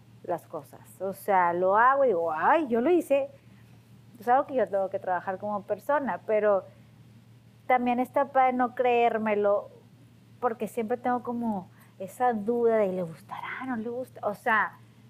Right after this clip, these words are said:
me gusta. A lo mejor eso, por eso no lo, no lo tengo tan seguro, porque no me siento así,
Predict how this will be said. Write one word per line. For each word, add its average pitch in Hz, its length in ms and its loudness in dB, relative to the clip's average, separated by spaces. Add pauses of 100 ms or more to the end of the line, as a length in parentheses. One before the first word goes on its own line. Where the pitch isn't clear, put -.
(160)
me 214 200 -4
gusta. 214 560 -2 (680)
A 208 100 2
lo 208 80 2
mejor 196 220 2
eso, 233 240 0
por 208 200 2
eso 214 200 2
no 214 140 2
lo, 220 200 4
no 208 220 -2
lo 202 120 0
tengo 208 340 -2
tan 202 240 -4
seguro, 214 440 2
porque 190 300 -8
no 185 120 -6
me 208 180 -4
siento 214 560 -4
así, 190 360 -10